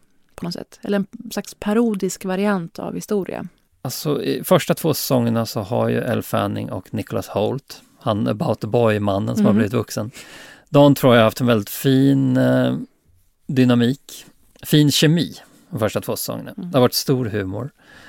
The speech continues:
Speaker 2: Eh, i den tredje säsongen så försvinner ju han i serien. Möjligt att jag kanske spoilar nu, men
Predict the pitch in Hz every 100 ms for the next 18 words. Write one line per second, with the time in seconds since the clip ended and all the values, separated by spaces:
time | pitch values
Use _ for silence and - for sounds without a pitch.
0 | - - _ _ _ - 131 120 127 131
1 | 127 156 143 139 - 151 139 127 135 139
2 | 151 - 160 190 175 147 104 110 - 110
3 | - 127 - - - 214 151 147 143 139
4 | 135 139 143 - - 120 117 120 - 117
5 | - - 123 107 110 113 107 110 110